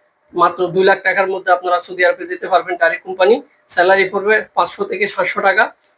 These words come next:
হয়তো সব মিলে ওভার ডিউটি মিলে এক হাজার রিঙ্গিত, এ, রিয়াল পর্যন্ত পড়তে পারে। যদি যেতে চান কেউ জানাবেন।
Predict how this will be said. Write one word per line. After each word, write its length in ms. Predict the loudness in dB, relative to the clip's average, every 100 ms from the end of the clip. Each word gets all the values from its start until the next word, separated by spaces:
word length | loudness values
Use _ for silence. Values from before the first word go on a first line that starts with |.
| _ -6
হয়তো 320 | -4 -2 -2
সব 280 | 0 -2 2
মিলে 220 | 4 4
ওভার 280 | 4 2 0
ডিউটি 280 | -4 -2 0
মিলে 140 | 2
এক 140 | 0
হাজার 180 | 0 0
রিঙ্গিত, 300 | 0 -4 -4
এ, 280 | -2 0 0
রিয়াল 220 | 0 -2 -2
পর্যন্ত 320 | -4 -6 -6
পড়তে 280 | -8 -8 -2
পারে। 280 | 0 2 0 -8 -20 _ 0
যদি 220 | 2 2
যেতে 260 | 2 0 0
চান 200 | 0 2
কেউ 240 | 0 2
জানাবেন। 400 | 2 2 0 -2